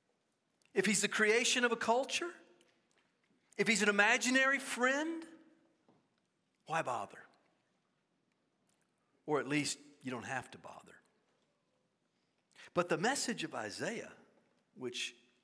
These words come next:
we'll have to decide whether or not we believe, is that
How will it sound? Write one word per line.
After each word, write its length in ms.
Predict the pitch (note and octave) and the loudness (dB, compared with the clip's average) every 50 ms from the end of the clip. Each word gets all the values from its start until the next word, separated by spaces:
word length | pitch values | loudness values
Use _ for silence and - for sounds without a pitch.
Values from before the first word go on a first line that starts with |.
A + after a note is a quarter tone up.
| _ _ _ _ _ - | _ _ _ _ _ -10
we'll 160 | C3+ E3 E3+ | -8 -8 -6
have 260 | - F3 C#3+ - - | -4 -4 -6 -6 -6
to 60 | - A#2+ | -12 -16
decide 600 | A2+ A2 - - - G#3+ A3+ F3 B2 A2 A2+ A2+ - | -12 -12 -10 -10 -10 -10 -8 -8 -10 -10 -10 -12 -10
whether 240 | C3 C#3 C#3+ C#3 C3 | -8 -8 -8 -8 -8
or 60 | B2+ | -10
not 240 | B2+ C3 B2+ B2+ B2+ | -10 -12 -12 -12 -12
we 100 | B2+ A#2+ | -14 -14
believe, 540 | A2+ G#2+ A#2+ D3+ A#3+ B3 C3+ E2+ - - - _ _ _ _ _ _ _ _ _ _ _ _ _ _ _ _ _ _ _ _ _ _ _ _ _ _ _ _ - - - _ _ - - - - - - - - - - _ _ | -12 -12 -12 -12 -12 -12 -14 -16 -18 -20 -20 _ _ _ _ _ _ _ _ _ _ _ _ _ _ _ _ _ _ _ _ _ _ _ _ _ _ _ _ -20 -20 -20 _ _ -20 -20 -20 -20 -20 -20 -20 -20 -20 -20 _ _
is 200 | E3+ E3 C3+ E3 | -2 -2 -2 2
that 260 | - F3+ E3+ E3 - | 2 2 2 2 0